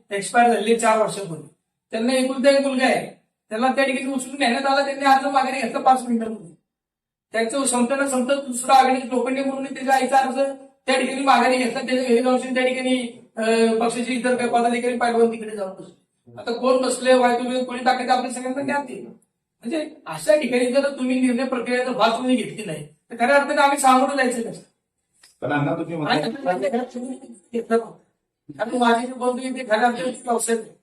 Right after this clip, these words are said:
Speaker 1: ते त्या ठिकाणी यांचा राजकारणाशी कधी संबंध नाही. आणि माझे वडील लोकनेते बापूसाहेब शिंदे समोर बसले, त्यांचा सरळ सपोर्ट मत आलं की तुम्ही पाच दहा मिनिटं शेवटचे राहिलेले असताना सुद्धा जर पक्ष तुम्हाला काही ताकद देत नसेल, उलटा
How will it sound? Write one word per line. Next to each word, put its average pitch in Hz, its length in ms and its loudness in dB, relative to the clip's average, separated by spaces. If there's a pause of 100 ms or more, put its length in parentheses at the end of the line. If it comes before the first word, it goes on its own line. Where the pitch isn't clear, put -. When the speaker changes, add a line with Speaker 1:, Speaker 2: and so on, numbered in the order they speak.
(540)
Speaker 1:
ते 226 120 0
त्या 233 100 4
ठिकाणी 240 300 0
यांचा 240 300 -2
राजकारणाशी 233 400 -2
कधी 233 180 -4
संबंध 196 340 -4
नाही. 170 180 -8 (520)
आणि 247 320 0
माझे 226 300 2
वडील 254 360 0 (220)
लोकनेते 240 400 6
बापूसाहेब 240 380 4
शिंदे 233 200 0
समोर 247 260 2
बसले, - 500 -4 (380)
त्यांचा 190 220 -10
सरळ 240 260 2
सपोर्ट 254 340 0
मत 254 180 2
आलं - 260 2 (360)
की 240 180 -2
तुम्ही 247 240 0
पाच 247 280 6 (100)
दहा 233 160 0
मिनिटं 240 280 0
शेवटचे 247 280 0
राहिलेले 220 300 0
असताना 233 280 -4
सुद्धा 196 420 0 (320)
जर 233 80 0
पक्ष 240 320 -4
तुम्हाला 254 340 0
काही 254 240 2
ताकद 262 280 2
देत 254 180 4
नसेल, 220 280 -2 (520)
उलटा 254 560 6